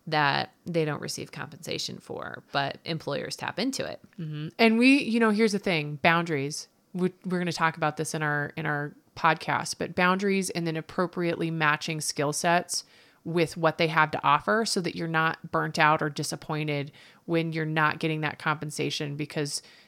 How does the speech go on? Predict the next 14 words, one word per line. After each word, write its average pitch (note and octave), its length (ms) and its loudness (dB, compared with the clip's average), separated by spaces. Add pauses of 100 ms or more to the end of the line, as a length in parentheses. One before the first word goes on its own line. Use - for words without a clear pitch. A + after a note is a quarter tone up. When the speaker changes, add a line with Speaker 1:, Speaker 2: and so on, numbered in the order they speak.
Speaker 2:
say, - 220 -4
you're, D#3 300 -4 (160)
you're D#3+ 100 -8
given D#3+ 300 -4
a - 20 -4
little D3+ 240 -2
extra D#3 320 -2
that D3 220 -4
isn't D#3 400 -6
going D3+ 240 -6
to - 120 -6
ever D3 200 -4
be C#3+ 120 -6
compensated. C#3+ 760 -6